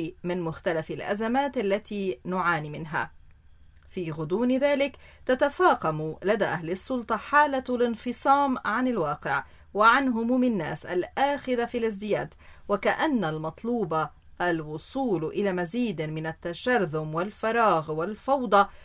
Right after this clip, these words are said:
لتبرير محاولات استكمال وضع اليد على لبنان.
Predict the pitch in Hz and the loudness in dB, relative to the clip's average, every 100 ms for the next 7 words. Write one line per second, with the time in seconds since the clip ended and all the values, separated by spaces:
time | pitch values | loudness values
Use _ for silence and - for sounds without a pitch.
0 | - - 220 247 254 202 226 294 277 269 | -16 -2 -2 2 2 2 0 -2 -2 -2
1 | 220 240 262 - 269 240 233 269 269 262 | 0 0 2 6 6 6 2 2 2 -2
2 | 247 - 254 196 151 151 160 170 240 262 | -6 -8 -8 -4 -4 -2 -4 -2 0 0
3 | 240 240 202 196 165 - - - 254 294 | 0 -2 0 0 0 -8 -20 -6 2 4
4 | 320 285 262 196 - - | 4 2 -2 -6 -10 -12